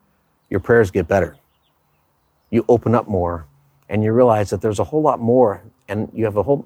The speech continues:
much bigger ability to praise Him because you have the basis right. If you get that basis down, your prayer life will grow tremendously. Verse four says, "Enter His gates with thanksgiving and His courts with praise.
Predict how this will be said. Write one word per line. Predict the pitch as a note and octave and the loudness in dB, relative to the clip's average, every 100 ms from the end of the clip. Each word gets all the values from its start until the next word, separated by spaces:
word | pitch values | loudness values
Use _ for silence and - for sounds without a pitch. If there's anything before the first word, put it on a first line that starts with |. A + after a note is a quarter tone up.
| _ | _
much | A2+ C#3+ - | -4 -4 0
bigger | C3 A#2 | 2 2
ability | G2+ F2 A#2+ A2+ F#2 | 0 2 2 2 0
to | F2 | -6
praise | - A2+ A2 G#2 | -4 0 0 -2
Him | E2 D#2 _ _ _ _ _ _ _ | -10 -20 _ _ _ _ _ _ _
because | - F2+ F#2+ | -6 -2 -2
you | G2 | 0
have | G2 | 0
the | F2+ | 0
basis | G#2 G#2 - - - | 2 0 0 -8 -6
right. | E2 D2 _ _ _ _ _ _ - _ _ _ | -6 -8 _ _ _ _ _ _ -20 _ _ _
If | A2 | 0
you | |
get | C3 | 2
that | A#2+ G#2+ | 4 2
basis | A#2+ B2 G2+ F2 | 4 2 0 -2
down, | A2 F#2 F#2 F#2+ | 0 2 0 0
your | A2 | -2
prayer | A2 C3 | 2 4
life | A2+ F#2 F#2 | 4 2 -2
will | |
grow | F#2 G#2 A#2+ F#2 F2+ | 0 4 4 4 -2
tremendously. | - G#2 A2 G2 D2+ - F2 - _ _ _ _ _ _ - | -4 0 0 0 -6 -16 -20 -20 _ _ _ _ _ _ 0
Verse | A#2+ A2 | 2 2
four | - C3 A2 | 4 4 4
says, | G2 A2 G2 | 2 -2 2
"Enter | C#3 C3+ | 2 4
His | A#2 A2 G2 | 4 2 4
gates | B2+ B2+ - | 4 4 0
with | G2+ | -2
thanksgiving | B2 A#2+ - C3 A#2+ G2+ | 0 -2 2 4 4 2
and | F2+ | -2
His | G2 | -8
courts | - C3+ B2+ - | -2 0 0 0
with | G#2 - | -4 0
praise. | A#2+ A#2 F#2+ E2 | 2 4 2 -2